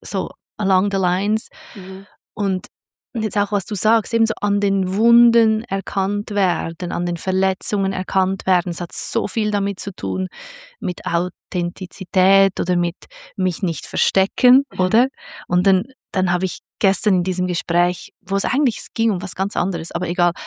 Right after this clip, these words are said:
Speaker 1: habe ich so gesagt, ja, ich war noch nie mehr ich als jetzt.
Speaker 2: Mhm.
Speaker 1: Paradoxerweise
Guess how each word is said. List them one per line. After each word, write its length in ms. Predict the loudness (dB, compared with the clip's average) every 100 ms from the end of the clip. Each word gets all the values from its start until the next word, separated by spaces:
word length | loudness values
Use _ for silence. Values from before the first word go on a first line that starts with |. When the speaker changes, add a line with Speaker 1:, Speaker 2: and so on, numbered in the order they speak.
| -12 -4
Speaker 1:
habe 100 | -2
ich 60 | 0
so 80 |
gesagt, 240 | -2 -2 2
ja, 80 | 2
ich 140 | 2
war 140 | 0 0
noch 220 | -2 -2
nie 340 | -2 0 2
mehr 400 | 2 0 0 -2 -2
ich 360 | -4 -6 -6
als 160 | -6 -2
jetzt. 420 | -2 -2 -6 -18 _ _ _ _ -4
Speaker 2:
Mhm. 360 | -2 -2 -4 -6 _ _ _ -4
Speaker 1:
Paradoxerweise 1200 | 0 4 4 2 0 2 4 2 0 0 0 -2